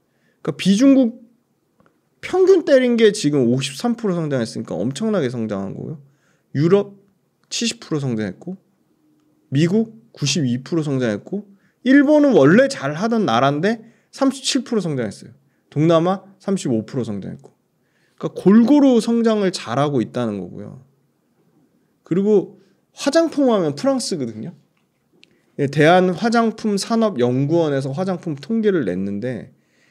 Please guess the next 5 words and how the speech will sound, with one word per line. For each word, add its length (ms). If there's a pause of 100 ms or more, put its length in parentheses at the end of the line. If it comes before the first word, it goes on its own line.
(340)
가장 1040 (100)
치열한 600
데가 380
일본이거든요. 1080
까다롭고. 720